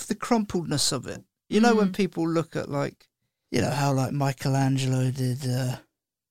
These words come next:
Speaker 1: robes and stuff.
Speaker 2: Yeah.
Speaker 1: And curtains. And you're like, "God, how did he do that?" It's just a bit like that, really.
Speaker 2: Yeah, the sort of detail of the fabric. And you studied history of art, is that right?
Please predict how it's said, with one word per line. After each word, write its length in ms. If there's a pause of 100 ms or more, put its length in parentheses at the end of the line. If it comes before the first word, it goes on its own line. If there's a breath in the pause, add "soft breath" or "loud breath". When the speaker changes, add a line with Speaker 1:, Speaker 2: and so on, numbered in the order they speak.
(140)
Speaker 1:
robes 560
and 120
stuff. 440 (160)
Speaker 2:
Yeah. 300 (240)
Speaker 1:
And 180
curtains. 800
And 100
you're 100
like, 220
"God, 260
how 140
did 120
he 80
do 240
that?" 160 (800)
It's 140 (100)
just 180
a 20
bit 160
like 140
that, 240
really. 120
Speaker 2:
Yeah, 100
the 100
sort 220
of 120
detail 500
of 100 (640)
the 60
fabric. 480 (560)
And 140
you 140
studied 600 (360)
history 460
of 100
art, 240 (100)
is 100
that 100
right? 220